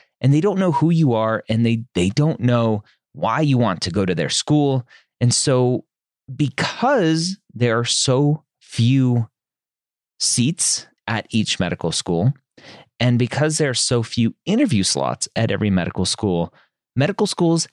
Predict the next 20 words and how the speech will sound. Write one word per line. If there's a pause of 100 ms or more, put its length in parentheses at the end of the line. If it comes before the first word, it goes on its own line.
(100)
have
to
have
a
way (160)
to
narrow
down (200)
what
applications
they
are
going
to
look
at (440)
and
what
applications
they